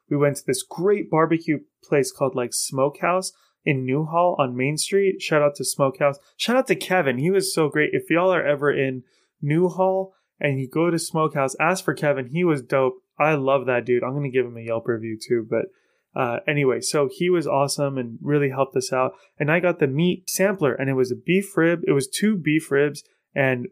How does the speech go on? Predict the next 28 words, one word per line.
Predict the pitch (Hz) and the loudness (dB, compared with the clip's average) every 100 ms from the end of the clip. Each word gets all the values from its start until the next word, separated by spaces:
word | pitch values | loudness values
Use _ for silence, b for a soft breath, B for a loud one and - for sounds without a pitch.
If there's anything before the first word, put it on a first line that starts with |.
| _ - | _ -2
brisket | 151 156 - 147 147 - 147 | -2 -2 -2 -2 -2 -6 -10
and, | 123 123 - | -8 -10 -12
uh, | - 120 | -10 -10
hot | 113 - 165 143 | -8 -2 -2 0
links. | 123 113 - - _ | -4 -6 -12 -14 _
The | 131 | 0
brisket | 190 233 214 180 | 2 0 0 0
was | 147 | 2
okay. | 131 127 139 123 | 0 0 -2 0
He | 175 | 0
really | 175 160 135 | 2 0 0
sold | - 139 | 0 0
the | 131 | 2
brisket, | 131 127 127 120 | 0 0 -2 -2
but, | 123 - | -2 -2
uh, | 127 - | -2 0
it | |
was, | 160 143 139 | 0 0 0
uh, | 127 120 | 0 0
it | 185 | 0
was | 170 | 0
all | 135 117 | 0 -2
right. | 113 - | -4 -6
I, | 135 127 143 | -6 -6 -6
uh, | 135 127 - | -4 -4 -4
you | 131 | -4
know, | 113 107 | -4 -6
uh, | - | -2